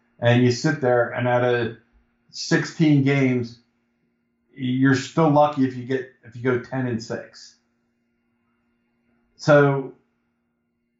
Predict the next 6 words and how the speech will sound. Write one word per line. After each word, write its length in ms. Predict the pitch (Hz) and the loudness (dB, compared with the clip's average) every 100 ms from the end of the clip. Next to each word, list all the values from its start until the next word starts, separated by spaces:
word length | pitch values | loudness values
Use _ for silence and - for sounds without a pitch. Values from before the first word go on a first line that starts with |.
| _ _ | _ _
if 160 | 156 156 | -6 -2
it's 220 | 165 - | -2 2
that 200 | 196 233 | 2 2
hard 480 | 190 185 180 160 - | 2 0 0 -4 -6
to 360 | 139 139 131 - _ _ _ _ _ | -6 -4 -6 -10 _ _ _ _ _
pick, 360 | 160 147 - | -6 -6 -12